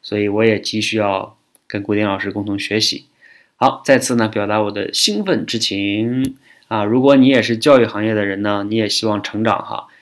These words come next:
那欢迎呢，你可以加入我们这个，也来申请哈，这个教育人的发展共创会。希望呢，未来呢，我们共同成长。那怎么来申请呢？你可以去网上，微信里边搜索“古典古少侠”哈，那是古典老师的个人微信号。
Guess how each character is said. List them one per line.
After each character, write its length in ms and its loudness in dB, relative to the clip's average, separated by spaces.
那 140 -6
欢 240 -2
迎 140 -4
呢， 220 -4
你 100 -8
可 160 -8
以 100 -4
加 220 -2
入 180 -2
我 80 -4
们 320 -10
这 180 -6
个， 320 -8
也 120 -6
来 140 0
申 220 2
请 200 -4
哈， 260 -12
这 100 -10
个 120 -10
教 260 -2
育 60 -2
人 220 -8
的 100 -4
发 240 0
展 220 -4
共 140 -6
创 180 -2
会。 240 -4
希 180 -4
望 180 0
呢， 120 -6
未 160 2
来 180 -4
呢， 220 -8
我 80 -12
们 160 -10
共 160 2
同 160 -4
成 180 -8
长。 200 -8
那 100 -2
怎 160 -4
么 60 -2
来 120 0
申 240 0
请 180 -4
呢？ 120 -4
你 120 -2
可 140 -4
以 160 2
去 220 -4
网 280 -4
上， 420 -6
微 240 4
信 160 6
里 80 4
边 180 0
搜 220 2
索 320 -6
“古 180 0
典 240 2
古 140 -10
少 200 -2
侠” 140 -4
哈， 320 -4
那 80 -6
是 140 -8
古 160 0
典 100 0
老 140 -4
师 160 -10
的 180 -8
个 220 2
人 160 2
微 100 -2
信 180 -6
号。 380 -6